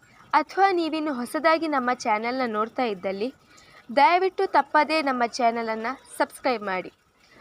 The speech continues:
ಹಾಗೆ ಕತೆ ಇಷ್ಟವಾಗ್ತಾ ಇದ್ದಲ್ಲಿ ನಿಮ್ಮ ಅಮೂಲ್ಯವಾದ ಪ್ರತಿಕ್ರಿಯೆಯನ್ನು ಕಾಮೆಂಟ್ ಸೆಕ್ಷನ್ನಲ್ಲಿ ತಿಳಿಸಿ. ಸ್ಟಾಫ್ ರೂಮಿನಲ್ಲಿ ಕೂತವಳ ಮನಸ್ಸು ಗಂಡನ ಮಾತು ಕೇಳಿ ತುಸು ನಿರಾಳ ಆದಂತಿತ್ತು.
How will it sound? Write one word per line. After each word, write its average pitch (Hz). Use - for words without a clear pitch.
ಹಾಗೆ 262
ಕತೆ 359
ಇಷ್ಟವಾಗ್ತಾ 320
ಇದ್ದಲ್ಲಿ 208
ನಿಮ್ಮ 339
ಅಮೂಲ್ಯವಾದ 339
ಪ್ರತಿಕ್ರಿಯೆಯನ್ನು 254
ಕಾಮೆಂಟ್ 294
ಸೆಕ್ಷನ್ನಲ್ಲಿ 240
ತಿಳಿಸಿ. 220
ಸ್ಟಾಫ್ -
ರೂಮಿನಲ್ಲಿ 381
ಕೂತವಳ 285
ಮನಸ್ಸು 247
ಗಂಡನ 339
ಮಾತು 269
ಕೇಳಿ 254
ತುಸು 285
ನಿರಾಳ 277
ಆದಂತಿತ್ತು. 226